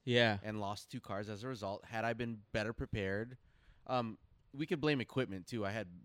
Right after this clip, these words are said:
Speaker 2: bald tires. Um, sorry, there's, like, a mosquito. I'm
Speaker 1: No,
Speaker 2: trying to,
Speaker 1: that's
Speaker 2: like, wave
Speaker 1: cool.
Speaker 2: off.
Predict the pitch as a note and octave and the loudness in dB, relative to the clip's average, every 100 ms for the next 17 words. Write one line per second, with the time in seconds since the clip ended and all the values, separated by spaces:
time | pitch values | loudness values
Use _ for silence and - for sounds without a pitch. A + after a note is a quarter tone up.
0 | F2+ G2+ G2 - G2 F#2+ F2+ F2+ - - | -4 -2 -2 -2 -4 -2 -6 -10 -16 -14
1 | - F#2+ F#2 F2+ _ _ _ _ _ _ | -8 -8 -8 -12 _ _ _ _ _ _
2 | _ - F#2 F2 F2 G2 G#2 F2+ F2 - | _ -10 -6 -4 -4 -4 -6 -10 -14 -14
3 | F2+ D#2 D#2 C#2 D#2 A#2+ A#2 G#2+ F#2+ - | -12 -12 -10 -12 -12 -6 -2 -2 -2 -2
4 | A#2 A2+ F2 | 0 0 -4